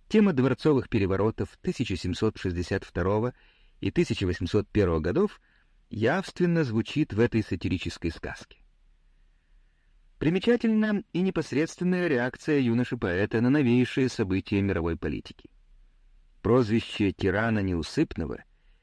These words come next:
здесь присвоено и Александру Первому Дадону, и его противнику Наполеону, крушение и изгнание которого особо отмечено в поэме.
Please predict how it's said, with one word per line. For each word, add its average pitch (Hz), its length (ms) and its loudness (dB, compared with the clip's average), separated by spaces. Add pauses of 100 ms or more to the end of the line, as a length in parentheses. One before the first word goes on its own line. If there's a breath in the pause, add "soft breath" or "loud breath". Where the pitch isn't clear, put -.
(160)
здесь 107 320 -2
присвоено 135 560 0
и 120 180 -2
Александру 135 720 0
Первому 85 500 0
Дадону, 104 540 0 (420)
и 117 60 -2
его 147 240 2
противнику 147 580 0
Наполеону, 160 680 2 (260 soft breath)
крушение 101 680 0
и - 20 -2
изгнание 143 560 -2
которого 127 480 0 (220 soft breath)
особо 120 500 0
отмечено 95 520 -2
в - 80 -14
поэме. 69 460 -6